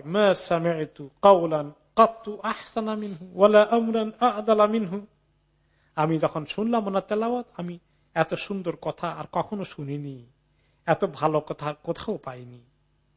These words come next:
এত ভালো বিষয়, এত ইনসাফের কথা কোনো জায়গায় ছিল না। فأسلمت وشهدت شهادة الحق، আমি সঙ্গে সঙ্গে ইসলাম কবুল করে ফেললাম, হকের শাহাদা দিয়ে ফেললাম,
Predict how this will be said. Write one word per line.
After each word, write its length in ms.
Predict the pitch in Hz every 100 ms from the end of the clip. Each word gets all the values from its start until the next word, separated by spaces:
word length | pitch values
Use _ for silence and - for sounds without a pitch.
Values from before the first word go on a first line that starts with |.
| _ _ _ _ _ _ _ _ 165
এত 80 | 160 151
ভালো 180 | 135 151 143
বিষয়, 320 | 156 165 147 127 _ _ _
এত 80 | - 185
ইনসাফের 380 | 202 196 156 147 -
কথা 240 | 127 151 143 120 _ -
কোনো 140 | 196 220
জায়গায় 240 | 156 135 131
ছিল 120 | - 135 127
না। 80 | 120 _ _ _ _ _ _ _ _ _ _ _ _
فأسلمت 680 | 175 170 151 - 196 202 - 165
وشهدت 500 | 151 - 143 202 - 190
شهادة 380 | - 131 135 127 _
الحق، 420 | - - - _ - - _ _ _ _ -
আমি 140 | 151 151 -
সঙ্গে 220 | 170 156
সঙ্গে 180 | 165 151 143
ইসলাম 200 | - 135 -
কবুল 180 | 165 180
করে 120 | 196 196
ফেললাম, 280 | 208 220 247 247 _ _ _
হকের 300 | 160 - 147 -
শাহাদা 340 | 147 143 160 143
দিয়ে 120 | 139 123
ফেললাম, 300 | 123 107 101